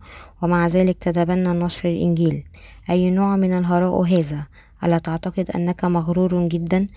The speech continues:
لماذا لا تستقيم نفسك أولًا؟ إذا صدمت بهذه السهام النارية ثم استسلمت بسببها قائلة: أنت على حق، فيجب أن تسأل نفسك: أي نوع من الكاهن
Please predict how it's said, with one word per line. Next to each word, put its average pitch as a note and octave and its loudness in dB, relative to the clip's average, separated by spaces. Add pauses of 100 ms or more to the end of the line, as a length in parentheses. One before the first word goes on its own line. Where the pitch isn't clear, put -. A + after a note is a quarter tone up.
(300)
لماذا F#3+ 2
لا F#3+ 0
تستقيم G3 -4
نفسك F#3+ -4
أولًا؟ F3+ 0 (480)
إذا F3 0
صدمت F#3 0
بهذه F3 -2
السهام F#3 -2
النارية F3+ 0
ثم F3+ -4
استسلمت F3 -6
بسببها E3 -2
قائلة: F3 0 (500)
أنت F3+ -6
على F3+ -2
حق، - -6 (420)
فيجب F3+ -2
أن E3+ -4
تسأل F#3 -4
نفسك: F3+ -6
أي F3+ 0
نوع F#3 0
من F3 0
الكاهن F3+ -2